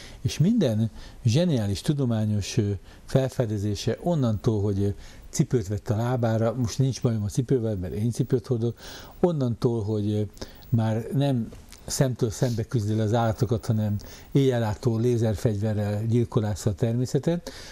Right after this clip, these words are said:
folyamatosan a tökéletlenségét erősíti, tehát nem abba az irányba megy el, hogy a, a, a földanya a természet részeként funkcionáljon, hanem egyre, egyre butább verziókat hoz magával létre, és minél nagyobb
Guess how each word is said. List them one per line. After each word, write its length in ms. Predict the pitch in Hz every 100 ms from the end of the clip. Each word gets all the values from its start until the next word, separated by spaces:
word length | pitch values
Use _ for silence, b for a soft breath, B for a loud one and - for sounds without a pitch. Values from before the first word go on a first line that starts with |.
| B
folyamatosan 640 | - 185 151 131 - 135 139
a 200 | - 117
tökéletlenségét 1200 | - 214 - 135 120 - 117 113 - 113 110 113 -
erősíti, 560 | 160 139 110 - 117 110
tehát 220 | 113 104
nem 260 | 135 185 170 B B B
abba 240 | 127 120
az 100 | 123
irányba 400 | 135 139 120 117
megy 220 | 117 113
el, 160 | 113 120
hogy 180 | 117 110
a, 200 | 107 117 B B B
a, 300 | 139 104 -
a 140 | 113
földanya 760 | 110 - 143 127 120 113 110 110 B B -
a 80 |
természet 500 | - 131 123 113 -
részeként 500 | - 120 - - 113
funkcionáljon, 760 | 98 117 113 - 127 127 143 160 151 B B -
hanem 220 | 120 120
egyre, 560 | - 196 151 139 131 120 B B B -
egyre 300 | - 156 135
butább 480 | 120 151 - 131 107
verziókat 680 | 123 120 104 110 101 113 -
hoz 200 | 123 104
magával 400 | 110 104 101 104
létre, 420 | 113 123 160 170
és 160 | 127
minél 220 | - 170 139
nagyobb 560 | 139 165 143 123 117